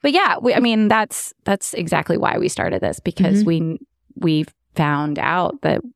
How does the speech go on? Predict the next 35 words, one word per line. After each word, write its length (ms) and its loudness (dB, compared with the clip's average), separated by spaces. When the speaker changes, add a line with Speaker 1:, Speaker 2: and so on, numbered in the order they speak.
Speaker 1:
we 180 2
aren't 380 0
alone, 800 4
and 420 2
Speaker 2:
Mm-mm. 60 -14
Speaker 1:
our 120 -2
stories 360 0
are 120 -4
so 560 -2
more 680 0
similar 760 0
than 460 -4
we 320 -4
think. 380 -2
Speaker 2:
Yeah, 280 4
absolutely. 560 2
And 120 6
you 80 6
never 240 4
know 300 4
who's 260 2
listening. 440 0
You 100 2
never 180 2
know 240 4
who's 480 2
watching 640 0
and 180 2
Speaker 1:
Mm-hmm. 60 2
Speaker 2:
learning. 500 2
Speaker 1:
Yeah. 240 0
Speaker 2:
I 80 0
actually 380 2
had 160 2
somebody 540 2